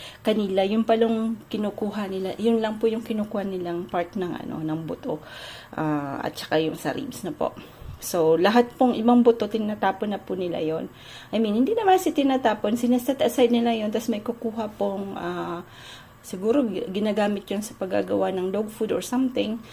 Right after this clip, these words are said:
So, hindi pa naman siya waste na talagang sa basura. So, hindi gaya po sa ibang country. Ah, me, I'm lucky kasi I work,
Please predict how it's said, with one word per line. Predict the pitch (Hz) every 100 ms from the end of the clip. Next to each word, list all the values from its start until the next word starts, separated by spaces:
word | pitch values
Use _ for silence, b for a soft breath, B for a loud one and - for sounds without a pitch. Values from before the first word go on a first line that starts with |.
| B B
So, | - 240
hindi | 285 349
pa | 359
naman | 339 302 302
siya | 277
waste | 233 190 233 -
na | 202 185 185
talagang | 180 175 208
sa | 208 185
basura. | 180 - 185 160 - 180 B B B
So, | - 190 185 185
hindi | 190 214 220
gaya | 233 226
po | 226
sa | 226
ibang | 196 202 208
country. | 220 240 233 202 208 B B B B -
Ah, | 185 185 196
me, | 214
I'm | 208 202 202
lucky | 202 208
kasi | 196 - 190 185 170
I | -
work, | 180 185 180